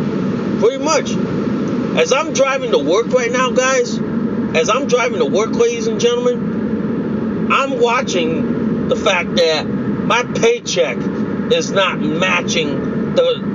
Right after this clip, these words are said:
the the inflation in this country. My paycheck is not, like, basically meeting up with inflation. Democrats think that, "Oh, inflation's good.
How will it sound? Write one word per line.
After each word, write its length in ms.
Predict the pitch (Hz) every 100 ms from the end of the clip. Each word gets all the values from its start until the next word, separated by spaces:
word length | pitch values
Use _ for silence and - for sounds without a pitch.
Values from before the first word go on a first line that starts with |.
| -
the 400 | 151 147 - - -
the 100 | 165
inflation 600 | 160 151 180 165 - 147
in 80 | 143
this 140 | -
country. 360 | - - - -
My 680 | - - - - - 233 254
paycheck 760 | - 220 247 240 - 196 147 120 110 - - 156
is 120 | 165
not, 320 | 196 190 180
like, 840 | - - - - 170 160 - - -
basically 800 | - 233 - 170 165 151 127 117
meeting 1080 | - - - - - - - 175 196 185
up 200 | 180 175
with 200 | - 165
inflation. 1600 | 156 143 - 160 131 - - - - - - - - - - -
Democrats 600 | 233 262 262 247 226 208 -
think 400 | 220 196 - 190
that, 200 | 165 -
"Oh, 300 | 208 226 175
inflation's 880 | 147 - 202 208 196 214 202 185 -
good. 560 | - 175 196 208 185